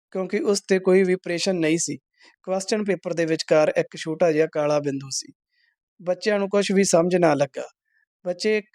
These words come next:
ਇੱਕ ਛੋਟਾ ਜਿਹਾ ਕਾਲਾ ਬਿੰਦੂ ਦੇਖ ਕੇ ਹੈਰਾਨ ਹੋ ਗਏ ਕਿ ਇਸ ਦਾ ਕੀ ਮਤਲਬ ਹੋ ਸਕਦਾ ਹੈ।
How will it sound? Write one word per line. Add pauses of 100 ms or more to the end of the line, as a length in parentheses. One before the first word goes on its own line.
ਇੱਕ
ਛੋਟਾ
ਜਿਹਾ
ਕਾਲਾ
ਬਿੰਦੂ
ਦੇਖ
ਕੇ
ਹੈਰਾਨ (120)
ਹੋ
ਗਏ (420)
ਕਿ
ਇਸ
ਦਾ
ਕੀ
ਮਤਲਬ
ਹੋ
ਸਕਦਾ
ਹੈ।